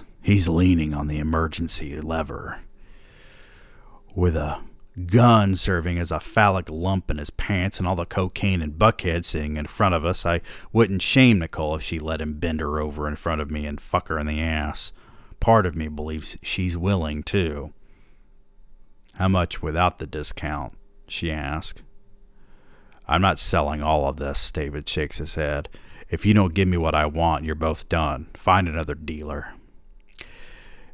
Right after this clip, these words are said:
Anger is a powerful sobriety agent.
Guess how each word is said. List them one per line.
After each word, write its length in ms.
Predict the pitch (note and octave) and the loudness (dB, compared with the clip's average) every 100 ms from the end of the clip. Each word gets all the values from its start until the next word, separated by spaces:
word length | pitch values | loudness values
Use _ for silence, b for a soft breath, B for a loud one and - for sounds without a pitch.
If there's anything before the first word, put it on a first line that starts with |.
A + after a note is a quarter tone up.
| - - | -6 4
Anger 720 | A#2+ B2+ A2+ F2+ - - - | 8 8 8 4 -4 -10 -8
is 180 | F#2 - | -2 -2
a 100 | E2 | 0
powerful 800 | - - G#2+ G2 E2 D#2 D2+ C#2+ | 0 4 6 6 4 -2 -6 -6
sobriety 760 | - D#2 D#2+ E2 D2+ D2 D2+ | -6 -4 0 0 0 -2 -10
agent. 560 | D2+ D#2+ D#2+ D2+ D2+ | -12 -12 -10 -10 -12